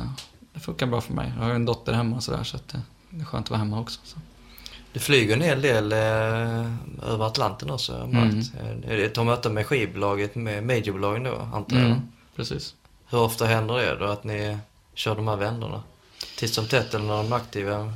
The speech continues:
Speaker 2: banden?
Speaker 1: Det är svårt att säga. Jag menar, något år har det varit så att man flyger ett par gånger och sen så kan det vara ett annat år så flyger man en gång i månaden. Så det kan ju vara... Det är
Speaker 2: Är det för att det är intensivare just då när de är ute och spelar?
Speaker 1: Ja, det är en väldigt, alltså In Flames är en väldigt, väldigt stor maskin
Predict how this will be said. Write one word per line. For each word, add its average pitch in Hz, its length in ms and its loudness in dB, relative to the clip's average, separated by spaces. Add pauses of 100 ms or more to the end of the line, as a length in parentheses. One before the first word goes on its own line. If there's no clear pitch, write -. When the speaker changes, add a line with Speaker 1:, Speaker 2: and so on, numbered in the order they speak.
(140)
Speaker 2:
banden? 110 260 -4 (120)
Speaker 1:
Det - 60 -6
är 113 40 -2
svårt 117 300 2
att 107 60 4
säga. 117 180 8
Jag 117 80 8
menar, 117 320 4 (340)
något 127 340 2
år 120 140 6
har 110 120 8
det 113 60 8
varit 110 160 4
så 117 60 2
att 117 80 2
man 113 100 2
flyger 110 200 4
ett - 80 -2
par 117 60 2
gånger 110 320 4
och 113 80 4
sen 113 160 2
så 107 400 4
kan 113 140 0
det 110 40 2
vara 107 80 0
ett 104 60 -2
annat 110 220 2
år 113 100 2
så - 100 -4
flyger 110 160 2
man 104 440 0
en 107 100 2
gång 107 140 2
i 104 40 2
månaden. 104 500 2
Så - 140 -2
det 104 120 0
kan 110 180 -2
ju 104 60 0
vara... 104 180 0 (180)
Det - 140 -4
är 110 40 4
Speaker 2:
Är 110 80 2
det 104 60 4
för 110 120 0
att 104 60 0
det 107 60 2
är 117 80 4
intensivare 104 560 2
just 107 260 2
då 107 80 0
när 98 120 -2
de 98 140 -2
är 104 40 2
ute 104 200 -2
och 98 40 0
spelar? 113 440 -2
Speaker 1:
Ja, 110 140 8
det 110 60 8
är 113 60 10
en 117 60 8
väldigt, 117 260 8
alltså 120 180 4
In 110 80 6
Flames 113 300 4
är 117 40 4
en 107 100 4
väldigt, 104 300 2
väldigt - 220 0
stor 120 200 2
maskin 113 520 2